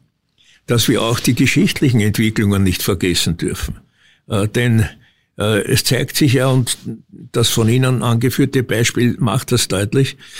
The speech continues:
dass in einer großen Anzahl von, in einer größeren Anzahl von Staaten auf der Welt überhaupt noch keine Demokratie geherrscht hat früher.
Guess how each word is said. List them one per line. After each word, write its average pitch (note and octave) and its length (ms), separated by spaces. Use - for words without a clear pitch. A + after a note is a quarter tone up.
dass A2 180
in A#2 240
einer A#2 320
großen B2 580
Anzahl A#2 540
von, G#2+ 400
in A2 140
einer G#2 200
größeren G2+ 760
Anzahl F#2+ 420
von G#2 220
Staaten A2+ 600
auf G#2 180
der F#2 180
Welt A2+ 200
überhaupt A2 420
noch E3 160
keine G#2+ 280
Demokratie A2 680
geherrscht - 420
hat G2 200
früher. F2 360